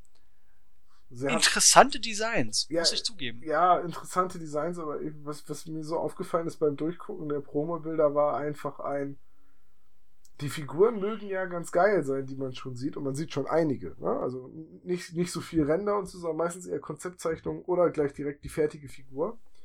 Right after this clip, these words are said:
Speaker 2: Genau.
Speaker 1: Das muss man denen hoch anrechnen.
Speaker 2: Mhm.
Speaker 1: Aber diese, ich sag jetzt mal, Promo-Bemalung,
Speaker 2: Die könnte besser sein, sagen wir
Speaker 1: die
Speaker 2: es
Speaker 1: ist
Speaker 2: so.
Speaker 1: unter Paar. Also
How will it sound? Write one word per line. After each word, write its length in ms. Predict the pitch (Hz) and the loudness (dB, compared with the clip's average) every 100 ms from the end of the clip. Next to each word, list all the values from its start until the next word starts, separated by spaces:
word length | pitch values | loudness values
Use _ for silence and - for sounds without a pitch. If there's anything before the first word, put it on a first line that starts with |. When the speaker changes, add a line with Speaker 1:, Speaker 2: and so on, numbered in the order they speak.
| - - | -10 -4
Speaker 2:
Genau. 300 | 151 127 120 - | 0 2 0 -2
Speaker 1:
Das 160 | 139 | -2
muss 180 | 165 151 | -4 -2
man 140 | 165 151 | 0 0
denen 320 | 147 147 - - - | 0 -4 -8 -12 0
hoch 240 | 165 175 - | 4 4 4
anrechnen. 680 | 196 190 175 180 190 202 269 - - - - - - - | 2 2 -4 -4 -4 -6 -6 -12 -12 -12 -14 -12 -10 -4
Speaker 2:
Mhm. 400 | 131 120 117 170 - | -2 -2 -4 -4 2
Speaker 1:
Aber 260 | 147 151 | 8 8
diese, 480 | 139 143 127 135 123 - - - - - | 8 2 -2 -2 -2 -6 -14 -12 -12 -8
ich 100 | - | -2
sag 160 | - 156 | 4 4
jetzt 180 | 160 - | 4 2
mal, 160 | 135 - - | 0 0 -10
Promo-Bemalung, 1300 | - 160 214 233 143 131 120 110 117 120 156 254 - - - - - - - - - - | -4 2 4 6 4 2 -2 -4 -4 -4 -4 -6 -10 -12 -12 -14 -14 -14 -14 -14 -12 -10
Speaker 2:
Die 140 | 165 165 | -8 -4
könnte 320 | 156 175 - | -2 -2 -4
besser 320 | 147 - 143 | -2 2 2
sein, 240 | 120 117 123 | 0 -4 -10
sagen 200 | 127 156 | -10 -8
wir 80 | 180 | -2
Speaker 1:
die 60 | |
Speaker 2:
es 80 | 208 | 0
Speaker 1:
ist 200 | 180 - | 0 0
Speaker 2:
so. 60 | 185 | 0
Speaker 1:
unter 260 | 190 185 | 2 0
Paar. 600 | - - 170 123 98 - | 0 2 2 2 0 -6
Also 380 | - 127 135 131 | -8 -6 -6 -8